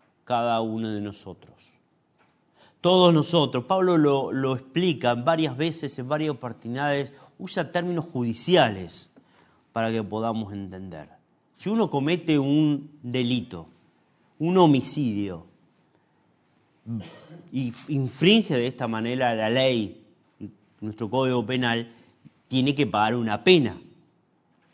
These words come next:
Por eso, todos sabemos, personalmente tenemos que ir a la justicia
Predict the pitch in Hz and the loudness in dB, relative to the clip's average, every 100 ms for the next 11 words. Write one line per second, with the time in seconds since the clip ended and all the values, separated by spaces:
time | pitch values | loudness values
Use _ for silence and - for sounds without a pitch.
0 | _ _ _ _ - 92 92 - - _ | _ _ _ _ -12 -10 -12 -16 -20 _
1 | 113 113 - 98 160 131 95 - 113 - | -6 -6 -6 -2 0 0 -2 -4 -6 -6
2 | 117 120 120 160 151 110 104 101 107 107 | -4 -2 2 0 0 -4 -8 -8 -8 -10
3 | - 104 98 87 107 92 175 160 - 101 | -10 -10 -10 -12 -14 -12 -10 -8 -10 -12